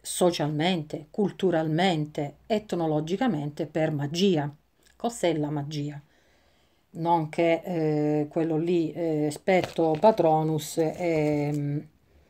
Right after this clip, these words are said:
e esce fuori il cerbiatto, no, quel, quella è un'altra, è un'altra cosa, non quella là. Ma la magia, cos'è veramente, cosa si intende a livello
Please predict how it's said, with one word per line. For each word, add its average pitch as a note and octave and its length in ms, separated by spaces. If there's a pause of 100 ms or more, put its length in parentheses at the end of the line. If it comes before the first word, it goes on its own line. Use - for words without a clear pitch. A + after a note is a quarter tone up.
(320)
e F#3 240
esce F3 220
fuori F3 260
il E3 60
cerbiatto, E3 680
no, E3 280
quel, D#3 920
quella F#3 240
è G3+ 160
un'altra, G3+ 480 (360)
è - 80
un'altra F#3 400
cosa, C#3+ 560
non F3+ 280
quella E3 320
là. D3 180 (1200)
Ma F3 220
la G3+ 160
magia, E3 640 (800)
cos'è D#3+ 360
veramente, E3 600
cosa F3 260
si D#3 140
intende D#3+ 580 (400)
a F3+ 120
livello E3+ 680